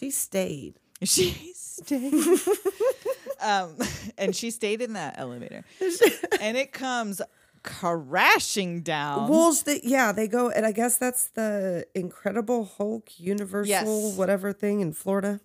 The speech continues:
Speaker 2: Yeah. And
Speaker 1: Yeah, they go,
Speaker 2: so
Speaker 1: it's, like, one of my fucking worst nightmares.
Speaker 2: fucking plummet to your death
Speaker 1: This is
Speaker 2: in an
Speaker 1: one of my worst
Speaker 2: elevator.
Speaker 1: fucking nightmares.
Speaker 2: And you can see it coming. It's like
Speaker 1: Right.
Speaker 2: an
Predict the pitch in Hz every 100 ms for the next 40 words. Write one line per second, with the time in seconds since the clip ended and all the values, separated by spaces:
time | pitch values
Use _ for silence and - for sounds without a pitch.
0 | - 175 151 127 - _ - _ _ _
1 | _ _ _ - 233 220 170 214 196 175
2 | 170 214 - 269 247 277 247 214 - 214
3 | 208 190 185 170 160 - 143 135 139 -
4 | - 196 175 170 151 151 139 - _ -
5 | - 175 170 165 - - 190 165 190 185
6 | 311 294 - 180 180 311 311 294 294 262
7 | 262 254 240 254 254 254 240 226 233 202
8 | 180 151 160 214 247 - 247 214 - -
9 | - 311 302 247 - 294 285 277 185 160
10 | 170 196 214 196 175 - - 285 359 269
11 | 190